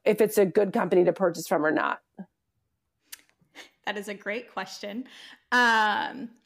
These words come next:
Speaker 2: and unfortunately, I would say no, <laughs> there's not just an easy resource, um, to figure out if something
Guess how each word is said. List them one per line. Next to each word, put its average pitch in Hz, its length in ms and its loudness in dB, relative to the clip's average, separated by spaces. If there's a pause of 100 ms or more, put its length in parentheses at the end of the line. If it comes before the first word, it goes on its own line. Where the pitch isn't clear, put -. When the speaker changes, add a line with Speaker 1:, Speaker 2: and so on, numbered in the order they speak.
(240)
Speaker 2:
and 247 100 0
unfortunately, 240 1300 -4
I 196 180 -2
would 202 180 -6
say 196 680 -6 (340)
no, 202 480 -2 (100)
<laughs> - 100 -20
there's 220 320 -2
not 214 420 2 (420)
just - 360 -6 (420)
an 214 200 -8 (160)
easy 208 580 -10
resource, 196 760 -8 (460)
um, 196 340 -2
to 220 120 -8
figure 208 240 -6
out 190 220 2
if 185 140 -6 (300)
something 202 680 -8